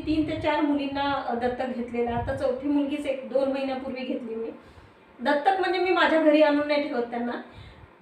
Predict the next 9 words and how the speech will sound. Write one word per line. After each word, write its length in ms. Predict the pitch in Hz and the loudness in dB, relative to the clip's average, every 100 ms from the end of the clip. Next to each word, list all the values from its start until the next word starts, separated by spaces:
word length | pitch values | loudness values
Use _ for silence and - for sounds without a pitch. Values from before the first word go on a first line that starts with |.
| - | 2
पण 120 | 320 | 6
माझा 360 | 320 277 339 | 6 6 6
जो 140 | 339 339 | 4 4
काही, 260 | 339 349 | 4 4
अ, 200 | 349 - 254 247 247 240 | 4 2 2 2 2 0
मिळणारं 520 | 247 269 277 311 330 | 2 4 6 6 4
जे 120 | 339 | 2
मानधन 480 | 302 254 262 294 294 | 4 2 4 4 4
आहे, 340 | 240 233 - | 2 -2 -8